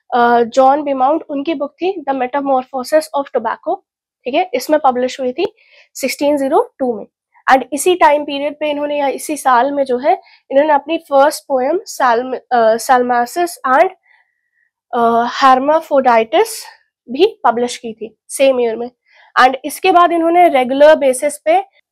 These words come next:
mermaid टर्विन जाना शुरू किया, and जहाँ पे इनकी friendship जो है वो, एक तो John, uh, Felcher से friendship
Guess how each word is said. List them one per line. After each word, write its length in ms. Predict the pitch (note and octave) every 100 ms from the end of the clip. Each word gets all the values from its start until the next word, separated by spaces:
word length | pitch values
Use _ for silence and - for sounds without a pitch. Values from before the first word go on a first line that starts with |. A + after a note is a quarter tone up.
| _ -
mermaid 480 | C4 C4+ C4+ D4+ D4+
टर्विन 380 | D#4 C4 C4+ D#4
जाना 240 | C#4 C4+
शुरू 260 | C#4 C#4+ B3+
किया, 240 | D4 D#4
and 120 | E4
जहाँ 260 | C4 B3+ D#4
पे 140 | D#4
इनकी 180 | D#4 D4
friendship 400 | D#4+ C#4 C4+ D#4+
जो 180 | C4+ C#4+
है 160 | D4+ D4+
वो, 300 | F#4 B4+ - _ _ _ _ _ _
एक 180 | B3 C4
तो 80 | E4+
John, 460 | B3+ C#4 C#4 D#4 D#4+
uh, 140 | C#4
Felcher 380 | C4 C4 C4 D4+
से 140 | D4+
friendship 320 | D#4+ C#4+ C4+